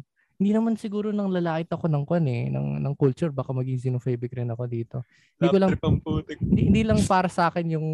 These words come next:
Speaker 1: C-pop. Yan lang. Nag-try ako, hindi para sa akin. Sayang lang si Richie, dapat,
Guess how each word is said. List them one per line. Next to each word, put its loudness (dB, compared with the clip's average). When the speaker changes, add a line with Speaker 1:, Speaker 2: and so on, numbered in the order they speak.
Speaker 1:
C-pop. -4
Yan -2
lang. -8
Nag-try 4
ako, 2
hindi -4
para -2
sa 0
akin. -4
Sayang -2
lang -2
si -6
Richie, -4
dapat, -6